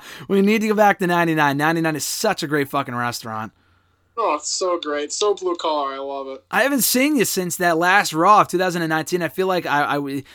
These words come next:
Speaker 1: I feel like maybe if I saw you, that might lift this curse of twenty twenty, 'cause I have not seen you in twenty twenty, so I feel like that's might be where this whole bad luck stems from.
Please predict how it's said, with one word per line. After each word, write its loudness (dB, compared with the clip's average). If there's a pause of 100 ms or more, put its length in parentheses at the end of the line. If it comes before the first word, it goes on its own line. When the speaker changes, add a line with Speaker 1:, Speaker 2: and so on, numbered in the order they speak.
Speaker 1:
I 2
feel 4
like 2
maybe 0
if -4
I 2
saw 0
you, -2 (300)
that -2
might -2 (100)
lift -2
this 0
curse -2
of -12
twenty -4
twenty, -8
'cause -6
I 4
have 2
not 4
seen 0
you 0
in -2
twenty -4
twenty, -4
so -6
I -4
feel -2
like -4
that's -6
might -2
be -2 (260)
where 2
this 0
whole 2
bad 2
luck -4
stems -2
from. -14